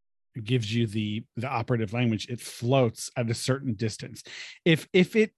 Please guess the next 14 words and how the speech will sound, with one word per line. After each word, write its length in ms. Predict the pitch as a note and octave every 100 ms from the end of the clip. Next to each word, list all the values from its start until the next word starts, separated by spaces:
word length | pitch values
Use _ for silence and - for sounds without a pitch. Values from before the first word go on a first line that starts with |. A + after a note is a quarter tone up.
| -
if 140 | C#3+
this 160 | E3+ F3+
spell 340 | - D#3 D#3
just 240 | B2 C#3 -
said 300 | C#3 A#2 G#2
that 200 | B2 -
floats 540 | - - C#3+ D#3 - -
above 360 | B2+ A#2+ C#3 B2
the 80 | B2
ground 540 | B2 B2 D#3+ A2+ A2+ -
in 60 |
an 80 | A#2
occupied 460 | A2+ G#2+ A#2 A2 G#2+
space, 420 | - G#2+ G#2 -